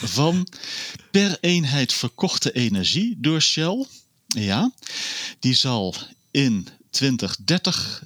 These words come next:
Speaker 2: twintig procent lager liggen. En dan is er referentiepunt twintig zestien.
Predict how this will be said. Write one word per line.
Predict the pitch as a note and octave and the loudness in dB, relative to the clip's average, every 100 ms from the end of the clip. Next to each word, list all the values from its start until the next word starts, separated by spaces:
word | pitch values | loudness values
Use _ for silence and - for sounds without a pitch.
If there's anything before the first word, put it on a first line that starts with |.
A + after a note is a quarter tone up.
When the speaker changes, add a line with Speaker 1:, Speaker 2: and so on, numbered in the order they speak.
| - | -4
Speaker 2:
twintig | - E3 B2+ | -2 0 -2
procent | - A2+ A2 F2+ | -2 -2 0 0
lager | A#2 F3+ F#3 | 0 2 0
liggen. | F3 A3+ C4 - - - - - | 0 -2 -4 -6 -14 -16 -16 -10
En | F#2+ G2 | -6 -2
dan | G2+ F#2 - | 0 0 0
is | A2+ A#2 | 0 0
er | G#2 | 0
referentiepunt | A#2 A2+ C3 - A#2+ G#2+ F#2 - | 0 0 0 0 -2 -2 -2 -2
twintig | G2+ F#2 F2+ | -4 -2 0
zestien. | E3+ - - G#3 | 0 0 0 -2